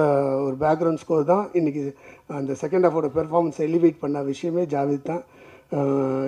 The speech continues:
ஜாவேத், you have done a great job. நீ பெரிய பெரிய மியூசிக் டைரக்டர் ஆகணும்னு தான் என்னுடைய ஆசை. So, all the best, டா. Thank you, thank you team.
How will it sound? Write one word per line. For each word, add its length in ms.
ஜாவேத், 400
you 260
have 120
done 160
a 40
great 300
job. 60
நீ 140
பெரிய 280
பெரிய 200
மியூசிக் 240
டைரக்டர் 240
ஆகணும்னு 180
தான் 80
என்னுடைய 260
ஆசை. 220
So, 200
all 100
the 60
best, 240
டா. 220
Thank 120
you, 120
thank 260
you 60
team. 180